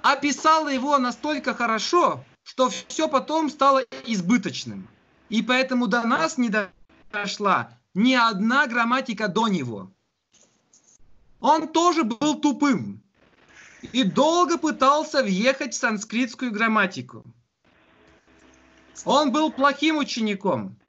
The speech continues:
но когда-то, на каком-то году жизни, когда он уже был готов бросить эту грамматику и утопиться сам,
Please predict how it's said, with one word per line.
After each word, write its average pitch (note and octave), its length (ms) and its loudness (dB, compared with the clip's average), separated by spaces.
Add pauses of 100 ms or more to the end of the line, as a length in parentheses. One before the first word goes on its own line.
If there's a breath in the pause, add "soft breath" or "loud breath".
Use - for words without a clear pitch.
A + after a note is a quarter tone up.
но G#3 240 -2
когда-то, A3+ 760 2 (360 loud breath)
на G#3+ 180 0
каком-то C4 540 0
году A3+ 460 -2
жизни, B3 500 0
когда F3+ 500 2
он A3 220 -2
уже A3+ 280 0
был A#3+ 220 0
готов A3 380 0
бросить A#3 440 0
эту G#3 160 -2
грамматику G#3 840 0 (360)
и F3 40 -6
утопиться B3 760 0
сам, E3+ 580 0